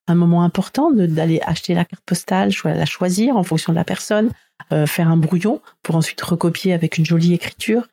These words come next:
ensuite mettre l'adresse, mettre le timbre et aller le porter à la boîte. Ils feront plaisir aux gens et eux, peut-être qu'ils recevront aussi des cartes et ils seront heureux de les recevoir. Vous pouvez leur expliquer comment on fait une boussole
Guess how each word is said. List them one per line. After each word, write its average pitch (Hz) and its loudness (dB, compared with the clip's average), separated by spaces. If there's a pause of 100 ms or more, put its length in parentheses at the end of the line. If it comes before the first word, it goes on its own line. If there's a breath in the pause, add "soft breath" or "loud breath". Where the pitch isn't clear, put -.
(120)
ensuite - -2
mettre 151 -2
l'adresse, 170 0
mettre 170 -2
le 165 0
timbre 202 0
et 165 -2
aller 160 4
le 165 0
porter - -4
à 170 2
la 175 2
boîte. 214 0 (260)
Ils 151 2
feront 160 0
plaisir 175 0
aux 175 4
gens 214 2
et 185 2
eux, 180 2
peut-être 165 -4
qu'ils - -4
recevront 170 2 (340)
aussi 165 0
des 160 2
cartes 185 -6
et - 2
ils 151 0
seront - -4
heureux 170 4
de 170 2
les 156 2
recevoir. 165 0
Vous - -20
pouvez 170 0
leur 151 0
expliquer - -6
comment 147 2
on 135 0
fait - -2
une 147 4
boussole 170 0